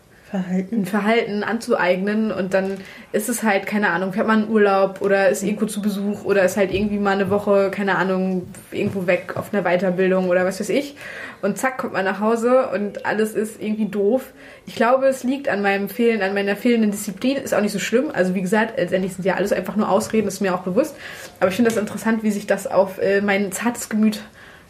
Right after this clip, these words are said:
Speaker 2: sich ausübt.
Speaker 1: Ich find's halt auch, also wenn ich, ich hab jetzt auch noch mal in meinen Kalender geguckt, was die letzten hundert Tage so gemacht hat. Und man, ich war halt auch viel unterwegs. Ich war in der Schweiz, in München.
Speaker 2: Stimmt.
Speaker 1: Dann hatte ich ja noch den Todesfall in der Familie und war damit beschäftigt.
Speaker 2: Hm.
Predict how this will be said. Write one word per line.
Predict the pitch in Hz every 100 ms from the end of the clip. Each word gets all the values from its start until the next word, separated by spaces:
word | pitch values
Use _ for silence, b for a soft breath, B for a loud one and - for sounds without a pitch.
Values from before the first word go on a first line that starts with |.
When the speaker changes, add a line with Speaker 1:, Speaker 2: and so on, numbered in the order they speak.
| -
Speaker 2:
sich | 196 190
ausübt. | 185 180 180 - - - - - B B B B B B B B B
Speaker 1:
Ich | 247
find's | 269 247 196
halt | 226
auch, | 226 247 220
also | 208 208
wenn | 202 196 208
ich, | 202
ich | -
hab |
jetzt | 202 -
auch | 185 214
noch | 185
mal | 196
in |
meinen | 180 175
Kalender | 180 190 214
geguckt, | 196 185 185
was | 185 185 180
die | 185 175 -
letzten | - -
hundert | 214 208 180
Tage | 185 196 196
so | 190
gemacht | 185 208 247
hat. | 202
Und | 185
man, | 185 185 B B B -
ich | 208
war | 240
halt | 254 254
auch | 220 330
viel | - - 269 233
unterwegs. | 214 208 202 233 233
Ich | -
war | 208
in |
der | 214
Schweiz, | 220 - 185 190 190
in | 220
München. | 190 190 190 - 190 185 -
Speaker 2:
Stimmt. | 220 - -
Speaker 1:
Dann | 208 202
hatte | 202 220 208
ich | 196 196
ja | 202 196 196 196
noch | 214 214
den | 269 262
Todesfall | - 196 185 - 214
in | 208
der | 208
Familie | 220 208 196 196 196
und | 202
war | 208 202
damit | 196 185 180
beschäftigt. | 208 - 226 226 - 220
Speaker 2:
Hm. | 220